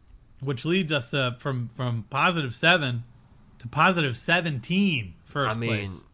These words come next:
Speaker 2: it's
Speaker 1: This
Speaker 2: not
Speaker 1: is
Speaker 2: even
Speaker 1: hand-,
Speaker 2: close.
Speaker 1: this is no question.
Speaker 2: It's Lady Danbury. Again,
Speaker 1: It's
Speaker 2: she's
Speaker 1: Lady
Speaker 2: the best
Speaker 1: Danbury.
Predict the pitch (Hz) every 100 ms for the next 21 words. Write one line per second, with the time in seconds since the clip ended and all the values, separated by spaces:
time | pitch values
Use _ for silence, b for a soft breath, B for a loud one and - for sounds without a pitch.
0 | - - - - 127 190 120 117 151 135
1 | 175 151 165 123 220 214 - - - B
2 | B - 214 226 135 135 240 123 80 -
3 | - - - 131 226 110 156 185 214 -
4 | 220 269 190